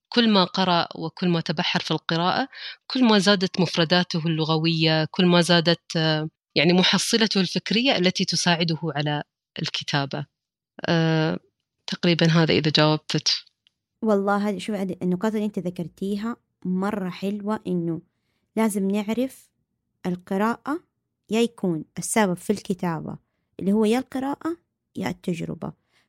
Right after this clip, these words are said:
Speaker 2: فالواحد إذا كان عنده تجارب يحولها لشيء يستفيدوا منه الناس. ودايمًا أصلًا نلاحظ إنه في كتب، آه، زي كده كتيرة تتكلم عن التجارب، تجارب الإنسان،
Speaker 1: صحيح.
Speaker 2: آه، تجارب الأشخاص، تلاقيهم في غربة، في دراسة، في كده،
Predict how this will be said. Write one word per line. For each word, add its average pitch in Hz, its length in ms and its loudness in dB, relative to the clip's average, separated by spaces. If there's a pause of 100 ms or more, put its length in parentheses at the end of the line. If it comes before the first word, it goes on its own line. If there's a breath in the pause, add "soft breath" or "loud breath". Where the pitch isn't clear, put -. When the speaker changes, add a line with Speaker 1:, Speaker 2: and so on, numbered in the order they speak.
Speaker 2:
فالواحد 196 500 -2
إذا 180 100 -6
كان 190 180 -4
عنده 190 180 -4
تجارب 190 560 -8 (640)
يحولها 160 580 -6 (220)
لشيء 180 320 -6
يستفيدوا 175 480 -8
منه 165 280 -4
الناس. 160 420 -4 (360 soft breath)
ودايمًا 214 360 4
أصلًا 180 200 -2
نلاحظ 175 440 0
إنه 165 160 0
في 180 380 -2 (100)
كتب، 202 380 -2
آه، 147 200 -4 (560)
زي 190 140 -2
كده 214 200 0
كتيرة 214 500 0
تتكلم 196 480 -2
عن 170 120 0
التجارب، 165 580 -2
تجارب 160 360 -4
الإنسان، 165 920 -2 (360)
Speaker 1:
صحيح. 185 540 2
Speaker 2:
آه، - 280 -10
تجارب 180 380 0
الأشخاص، 165 680 -4
تلاقيهم 180 260 2
في 170 140 -4
غربة، 160 680 0
في 160 200 -8
دراسة، 165 720 -4
في - 140 -8
كده، 170 300 -2